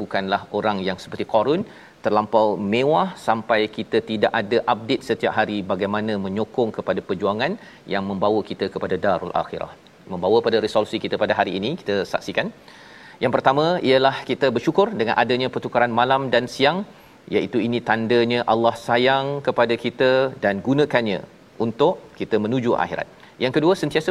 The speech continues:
mencari dan menguatkan kebenaran. Ini yang disampaikan pada ayat tujuh puluh lima. Dan yang ke-, seterusnya, jangan berlebihan ketika kita bergembira, jangan sombong dengan kurniaan Allah Subhanahu Wa Taala.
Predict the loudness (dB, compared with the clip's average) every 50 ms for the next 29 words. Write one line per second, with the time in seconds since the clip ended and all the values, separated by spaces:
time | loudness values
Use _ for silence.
0 | 0 0 0 2 0 0 2 2 0 0 0 -2 -2 0 0 0 0 -2 -2 -6
1 | -6 -4 -4 -4 -2 0 2 2 4 2 2 0 -2 -8 -18 -20 -20 -16 -10 -6
2 | -4 -2 -2 -2 -2 -2 -2 -2 0 0 -2 0 0 -2 0 0 0 2 2 0
3 | 0 0 -2 -4 -6 -4 -4 -2 0 0 0 0 0 0 0 -2 -4 -10 -20 -20
4 | -20 -16 -8 -4 -2 -2 -2 -2 -4 -4 -2 0 2 2 2 0 -2 -4 -10 -20
5 | -20 -20 -20 -20 -20 -20 -20 -20 -12 -4 0 0 0 0 0 0 0 -2 -2 -2
6 | -2 -2 0 0 -2 0 0 2 2 2 0 0 -2 -2 -2 -2 -2 -2 -2 -2
7 | -2 -4 -6 -6 -6 -6 -8 -4 0 0 2 2 0 -2 -6 -16 -20 -20 -20 -18
8 | -12 -12 -8 -2 0 0 0 0 0 -2 -4 -2 -2 -2 0 0 -2 -2 -2 0
9 | 0 2 4 4 2 0 -4 -12 -20 -20 -20 -10 -4 -2 -2 -2 -2 -4 -2 -2
10 | -2 0 2 2 2 2 0 -4 -10 -12 -6 -6 -4 -2 -2 -4 -4 -6 -6 -6
11 | -6 -4 -4 -4 -4 -4 -4 -6 -4 -4 -4 -4 -2 -2 -4 -4 -4 -6 -8 -6
12 | -6 -6 -6 -8 -8 -8 -10 -10 -12